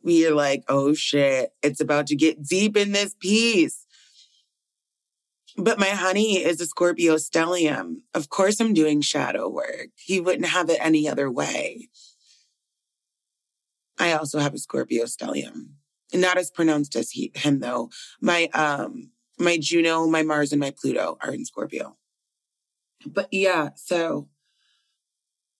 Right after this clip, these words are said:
I'm just really loving this ride. And I'm loving who I'm becoming inside of this container with this human being.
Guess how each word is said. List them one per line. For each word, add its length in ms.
I'm 120
just 220
really 840
loving 840
this 340
ride. 640
And 140
I'm 200
loving 760
who 180
I'm 200
becoming 800
inside 880
of 220
this 280
container 760
with 200
this 200
human 300
being. 400